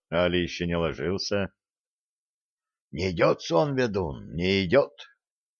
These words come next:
Мне каждый день в жизни жениться приходится. Прав ты был на медни.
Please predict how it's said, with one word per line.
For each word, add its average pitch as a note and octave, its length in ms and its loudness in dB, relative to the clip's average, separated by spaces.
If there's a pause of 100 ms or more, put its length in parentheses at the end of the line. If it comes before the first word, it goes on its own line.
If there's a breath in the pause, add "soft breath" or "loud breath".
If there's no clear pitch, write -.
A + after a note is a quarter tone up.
(220)
Мне G#2 160 2
каждый C3 420 8
день A#2+ 240 4
в G2+ 40 -4
жизни A#2 340 -2
жениться G2 500 0
приходится. - 680 -6 (840)
Прав F3+ 420 12
ты D3+ 140 2
был C3+ 280 4
на A2 120 2
медни. E2+ 760 0